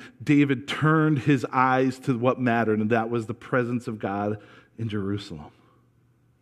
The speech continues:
It didn't matter what anyone else thought. Friends, let's turn our eyes upon Jesus today.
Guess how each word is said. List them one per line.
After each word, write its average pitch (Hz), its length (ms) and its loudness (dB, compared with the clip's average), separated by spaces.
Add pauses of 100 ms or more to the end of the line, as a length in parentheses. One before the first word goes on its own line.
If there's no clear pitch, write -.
(840)
It 135 140 -2
didn't 147 260 -2
matter 107 320 0
what 101 140 -2
anyone 98 280 -4
else 87 200 -8
thought. 76 340 -16 (3000)
Friends, 120 400 -2
let's - 180 -6
turn 131 300 -2
our 117 160 2
eyes 104 260 -2
upon 107 280 -6
Jesus 92 360 -12
today. - 300 -20